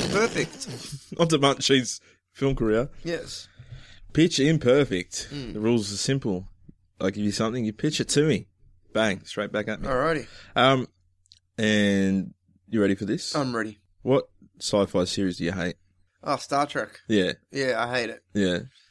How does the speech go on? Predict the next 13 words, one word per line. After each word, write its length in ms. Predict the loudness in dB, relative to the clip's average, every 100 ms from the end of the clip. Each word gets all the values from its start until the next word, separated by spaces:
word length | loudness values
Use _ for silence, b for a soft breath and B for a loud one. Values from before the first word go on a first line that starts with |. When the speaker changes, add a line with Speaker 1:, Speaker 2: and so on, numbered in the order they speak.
| _ -10
Speaker 1:
Yeah. 280 | -6 -8 -10 _ _
Speaker 2:
So 280 | 0 4 6
pitch 360 | 4 2 0 0
me. 360 | 0 0 -2 -12 _ _ _ _ _ _ _ _ _ _ _ _ _ _
Speaker 1:
I 40 | -14
don't 140 | -10
even 140 | -6
know 140 | 0 0
the 100 | 2
names 580 | 0 0 0 -2 -4 -6
in 120 | -4
Star 260 | -2 -2
Trek. 280 | -2 -6 -8